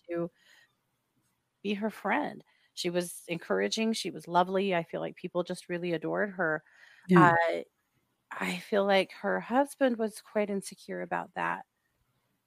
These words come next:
Speaker 1: Um, a-, and I do think that an affair occurred. I mean, this, this was a revenge thing, you know? This
Speaker 2: Mm-hmm.
Speaker 1: was a, "I will make you pay."
Speaker 2: Yeah.
Speaker 1: For the financial issues, and then add to it, I feel like there had been some kind of,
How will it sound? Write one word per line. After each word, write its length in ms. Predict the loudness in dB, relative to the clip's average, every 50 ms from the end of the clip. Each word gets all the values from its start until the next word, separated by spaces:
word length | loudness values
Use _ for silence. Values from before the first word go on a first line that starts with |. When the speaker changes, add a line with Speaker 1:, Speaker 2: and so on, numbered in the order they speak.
| _ 2
Speaker 1:
Um, 420 | 4 6 6 6 4 2 -2 -4 2 6
a-, 140 | 8 8 10
and 140 | 10 8 8
I 80 | 4
do 180 | 2 2 -2 -2
think 200 | -2 -2 -6 -6
that 120 | -6 -6 -6
an 120 | -4 -6
affair 320 | -6 -4 -4 -2 -2 -2
occurred. 360 | -4 -8 -8 -8 -6 -6 -6 -6
I 60 | -8
mean, 160 | -8 -6 -6
this, 160 | -6 -6 -6 -6
this 260 | -4 -4 -4 -4 -4 -6
was 140 | -6 -8
a 60 | -8 -12
revenge 480 | -12 -10 -8 -8 -8 -8 -8 -10 -12
thing, 320 | -14 -14 -14 -14 -16 -18 -20 _ _ -14
you 140 | -12 -12 -10
know? 180 | -8 -2 2 2 2 2 0 0
This 80 | -2 0
Speaker 2:
Mm-hmm. 60 | 0
Speaker 1:
was 80 | -2 -4 -4 -4 -6
a, 640 | -6 -6 _ _ _ -20 -20 -20 _ _ 0 2
"I 40 | 2 2
will 140 | 2 0
make 220 | -2 -4 -6 -8 -12
you 80 | -16
pay." 320 | -14 -12 -12 -12 -12 -14 -18 _ _ _ _ _ _ _ -2
Speaker 2:
Yeah. 220 | 0 0 0 0 -2 -6 -10 _ _ _ _ _ _ _ _ _ -14 -14 -10 -2
Speaker 1:
For 180 | 0 2 2 2
the 100 | 0 2
financial 420 | 4 6 8 8 8 6 6 4
issues, 560 | 2 2 2 0 -2 0 0 -2 -4 -6 -8
and 220 | -4 -2 -2 -2 0
then 380 | 0 0 0 0 -4 -6 -10 -12 _ -4
add 240 | 0 0 0 0 -2
to 180 | -6 -6 -2 -2
it, 140 | -2 -2
I 100 | -4 -8
feel 180 | -10 -10 -10 -8
like 180 | -8 -8 -8 -8
there 220 | -8 -8 -8 -10 _ _ -20 -20 -20 -20 -20 -6 4
had 240 | 8 10 10 10 10
been 340 | 10 8 8 8 4 -2 -6 _ _ -4
some 140 | -2 -2 -2
kind 280 | -2 -2 -4 -2 -2
of, 140 | -4 -8 -8